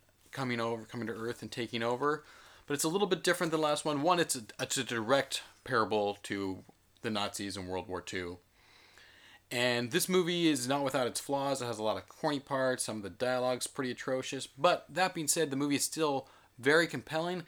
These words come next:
And what it does really, really well is it shows exactly how, uh, a totalitarian movement can come in, gain trust, infiltrate, and then take over. And how, h-, and what are the steps that happen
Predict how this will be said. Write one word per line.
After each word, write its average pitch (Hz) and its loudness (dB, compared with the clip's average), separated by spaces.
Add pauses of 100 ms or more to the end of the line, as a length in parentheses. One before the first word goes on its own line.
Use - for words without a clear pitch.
(280)
And 151 2
what 160 6
it 147 0
does 135 4
really, 135 -2
really 131 2
well 107 6 (180)
is 117 -4
it 113 -6
shows 123 0
exactly 107 2 (100)
how, 98 0 (600)
uh, 98 -2
a - -6
totalitarian 117 -2
movement 110 0
can 101 -6
come 117 -4
in, 110 0 (220)
gain 117 -4
trust, - -2 (260)
infiltrate, 107 -4 (340)
and 113 -4
then 107 0
take 110 0
over. 95 2
And 90 -6
how, 113 4 (160)
h-, - -6
and 113 -2
what 120 6
are 113 2
the 104 -6
steps - 0
that 95 -8
happen 98 -4